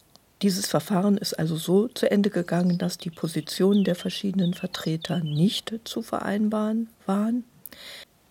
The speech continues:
Wer Näheres nachlesen möchte, ich verlinke hier mal auf die erste Seite von meiner Webseite, wo ihr unsere, einen Link zu unseren Stellungnahmen findet, auch zur Stellungnahme des,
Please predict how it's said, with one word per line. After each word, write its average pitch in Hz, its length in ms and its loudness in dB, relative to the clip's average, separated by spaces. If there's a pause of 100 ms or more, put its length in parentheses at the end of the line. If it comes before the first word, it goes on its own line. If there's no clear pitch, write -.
(560)
Wer 151 160 4
Näheres 165 480 2
nachlesen 208 680 0
möchte, 214 320 0
ich - 180 -8
verlinke 190 460 0
hier 196 240 -2
mal 185 300 0
auf 175 280 -6 (680)
die 170 160 -2
erste 185 360 2
Seite 175 600 -2
von 165 440 -2 (560)
meiner 147 380 -2
Webseite, 202 840 0 (720)
wo 185 320 2
ihr 180 500 2 (560)
unsere, 156 840 0 (1040)
einen 165 200 6
Link 208 300 4
zu - 100 -2
unseren 151 320 -2
Stellungnahmen 220 800 4
findet, 214 520 -2
auch 165 140 -8
zur - 180 -8
Stellungnahme 160 680 0
des, - 500 -10